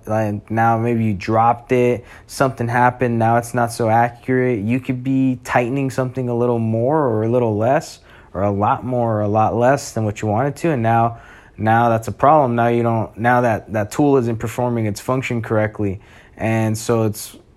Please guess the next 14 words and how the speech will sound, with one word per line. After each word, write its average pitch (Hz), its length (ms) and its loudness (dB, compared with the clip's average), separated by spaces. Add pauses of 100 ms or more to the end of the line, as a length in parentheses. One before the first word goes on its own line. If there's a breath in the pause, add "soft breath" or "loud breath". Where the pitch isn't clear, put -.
(340)
actually 110 560 0
creating 113 800 -2 (500)
problems 131 800 2
or 110 260 0
something. 117 460 -2
So 107 400 -2 (1500 loud breath)
with 139 240 2
that 113 240 0
said, 139 460 -2 (1700 soft breath)
that's 127 440 2
what 139 160 -4
this 143 240 0
is, 156 380 2 (100)
except 123 640 2